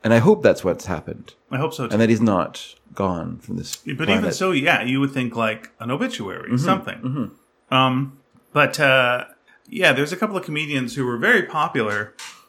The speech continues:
Speaker 2: locally and kinda nationally, you know, uh, when I was starting off and, uh, you know, and, uh, nothing about them now. Like, nothing. You can't find, you can't find word one, and that's just so strange
Speaker 1: That is
Speaker 2: to me,
Speaker 1: very
Speaker 2: like
Speaker 1: strange, especially if someone who is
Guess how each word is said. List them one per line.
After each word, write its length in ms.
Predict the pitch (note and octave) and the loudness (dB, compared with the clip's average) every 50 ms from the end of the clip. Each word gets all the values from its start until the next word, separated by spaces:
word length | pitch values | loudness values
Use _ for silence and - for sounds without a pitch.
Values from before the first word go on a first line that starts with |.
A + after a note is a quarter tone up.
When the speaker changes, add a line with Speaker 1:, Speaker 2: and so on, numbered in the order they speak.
| _ _ - | _ _ -2
Speaker 2:
locally 600 | A#2+ C3 C#3 C#3+ C#3 C#3+ C3 A#2+ A2 G#2+ A2 A2 | 2 4 4 4 4 2 2 2 2 2 2 2
and 140 | G#2+ G#2+ A2 A2 A2 | 0 0 -2 -4 -4
kinda 260 | - C#3 B2+ A#2 A#2 - - | -2 0 0 2 0 0 0
nationally, 800 | A2+ A#2+ C3+ F#3 A3+ A3+ - - A#2 G2+ F#2+ F2+ G2 A2 - - _ _ - - - _ | 2 4 4 4 4 0 -2 -4 -6 -6 -6 -8 -12 -12 -14 -18 _ _ -20 -20 -20 _
you 140 | - C3 B2+ | -2 0 2
know, 220 | B2 B2 B2 C3 | 4 4 2 2
uh, 680 | C3+ - A#2 A#2+ A2+ A2+ A2+ A2 A2 A2 A#2+ B2 - A2 A#2+ | 2 2 4 6 6 6 6 6 4 2 0 0 -2 -4 -6
when 220 | A#2+ B2 B2 A#2+ | -2 -2 0 2
I 160 | A#2 A#2 A#2 | 2 2 2
was 220 | A2+ A2+ A#2 A2+ - | 0 -2 -4 -6 -2
starting 340 | - C3+ B2 B2 A#2+ A2+ | 2 4 4 4 4 2
off 420 | A2+ A#2+ C3+ C#3+ C#3+ C#3 C#3 - - | 2 2 4 4 2 0 -2 -4 -4
and, 300 | A2+ A2 G#2+ G2+ G2+ G#2 | -2 -2 -4 -6 -8 -10
uh, 40 | G#2+ A2 G#2 | -10 -10 -10
you 280 | E2+ G#2+ F#2+ - C3 B2 | -10 -12 -10 -6 -6 -4
know, 60 | B2 | -2
and, 340 | B2+ C3 B2+ A#2+ A#2+ A2+ A#2 | -2 0 0 0 0 0 0
uh, 280 | A#2+ A2+ A2+ A2+ A#2 - _ _ _ _ - _ _ _ | 0 0 0 -2 -4 -8 _ _ _ _ -20 _ _ _
nothing 340 | F3+ A3+ D4+ C#4+ D4 E3+ A#2 | 0 2 2 2 2 0 2
about 240 | G#2 G#2+ F2+ - - | 2 0 -2 -2 -4
them 160 | - F#2 F#2+ | -8 -10 -10
now. 260 | F2+ D#2 D2 - - - | -10 -12 -12 -14 -14 -4
Like, 220 | A#2+ C#3+ C#3 - G3 | -2 -2 -2 0 0
nothing. 340 | G#3+ C4 C4 C4+ B2 G#2 G#2+ | 0 0 0 0 -2 -4 -4
You 60 | A2 | -2
can't 180 | D3 F3 F3 F3 | 0 0 0 0
find, 280 | - F#3 E3+ D3+ C3+ | 0 -2 -2 -2 -2
you 100 | - - | -6 -6
can't 200 | C#3 F3 F3 F3 | -2 -2 -2 0
find 280 | F3 F3 D3+ C3 A#2+ A2+ | 0 0 0 0 0 0
word 320 | B2+ C#3+ D#3 D#3+ D#3+ C#3+ | -2 -2 -2 -2 -4 -4
one, 300 | C3 A#2+ C#3 D3+ C3 A2 | -4 -2 0 0 0 0
and 120 | G#2+ A2 B2+ | -2 -2 -2
that's 220 | E3 F3+ - - | -2 -2 -4 -8
just 160 | - C#3 - | -12 -12 -6
so 140 | - C3 B2+ | -4 -4 -4
strange 320 | B2+ - - - C3 B2 | -4 -6 -4 0 2 4
Speaker 1:
That 100 | C3 C#3+ | 6 6
is 100 | E3 D#3 | 6 4
Speaker 2:
to 60 | C#3 - | 6 6
me, 20 | |
Speaker 1:
very 120 | B2 A2 | 4 4
Speaker 2:
like 60 | G#2+ G#2+ | 6 4
Speaker 1:
strange, 180 | A#2 A#2 A2+ D#3 | 2 2 4 4
especially 180 | F3+ - B3 | 2 2 2
if 60 | G#3 | 0
someone 220 | - D3 C3 A#2 G#2 | 2 2 2 2 2
who 100 | A2 G#2+ | 4 4
is 300 | G2 F#2+ F2+ - - - | 4 2 2 -2 -8 -14